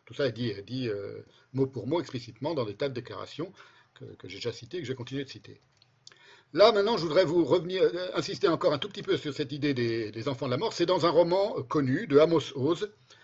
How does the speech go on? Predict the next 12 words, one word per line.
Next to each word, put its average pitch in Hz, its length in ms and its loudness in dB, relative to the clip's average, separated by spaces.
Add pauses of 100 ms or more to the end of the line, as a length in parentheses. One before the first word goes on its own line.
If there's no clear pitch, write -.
(320)
c'est, 165 380 4 (120)
euh, 143 220 8
Une 175 120 2
histoire 180 300 4
d'amour 180 260 8
et 160 60 8
de 143 80 2
ténèbres. 104 540 -6 (2250)
On 202 120 6
nous 233 180 10
avait 220 180 12
inculqué, 156 640 0